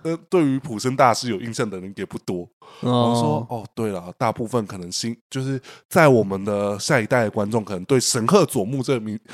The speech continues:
Speaker 1: 名字比较有印象，虽然知道他是普生大师，
Speaker 2: 对。
Speaker 1: 可是不会有印象普生大师做了什么事情。”
Speaker 2: 对。
Speaker 1: 那其实他也呼应到一件事情是，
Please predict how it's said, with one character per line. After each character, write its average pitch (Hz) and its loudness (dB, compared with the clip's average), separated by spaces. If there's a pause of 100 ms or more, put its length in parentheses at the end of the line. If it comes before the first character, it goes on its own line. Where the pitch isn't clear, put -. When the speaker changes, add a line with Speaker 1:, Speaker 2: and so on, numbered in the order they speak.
(140)
Speaker 1:
名 131 2
字 143 -4
比 110 -6
较 123 6
有 107 0
印 120 -4
象， 104 0
虽 151 -2
然 120 0
知 123 -2
道 117 4
他 113 -2
是 110 -6
普 - -16
生 104 -8
大 98 -2
师， 90 -10
Speaker 2:
对。 123 0 (220)
Speaker 1:
可 123 -8
是 151 0
不 113 -6
会 139 4
有 110 0
印 123 -6
象 113 -2
普 98 -8
生 113 -6
大 110 2
师 110 -8
做 101 -2
了 95 -6
什 95 -6
么 82 -12
事 - -8
情。” - -12
Speaker 2:
对。 131 0 (1160)
Speaker 1:
那 180 4
其 165 0
实 156 4 (360)
他 196 4
也 151 6
呼 147 2
应 147 -2
到 131 4
一 110 -4
件 123 2
事 123 -6
情 92 -8
是， 117 -4